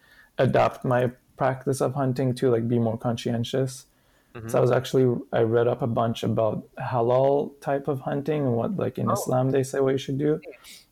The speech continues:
Speaker 1: And it's, um, and they say, 'cause, you know, part of halal is that, like, you gotta make sure all the blood has left the animal's body.
Speaker 2: Right.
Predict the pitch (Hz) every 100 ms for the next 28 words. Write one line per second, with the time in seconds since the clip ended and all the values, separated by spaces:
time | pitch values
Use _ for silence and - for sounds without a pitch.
0 | _ _ _ _ _ - 247 123 120 -
1 | - 117 110 113 123 - _ _ _ _
2 | _ _ - 123 127 127 131 131 120 120
3 | - - - 147 147 127 - 95 - 147
4 | 143 123 127 120 117 110 110 - 117 117
5 | 123 120 117 120 113 - 120 - 113 120
6 | 131 113 110 - 123 127 131 - - 123
7 | - 120 117 117 - - 131 226 - _
8 | _ _ _ - 107 90 -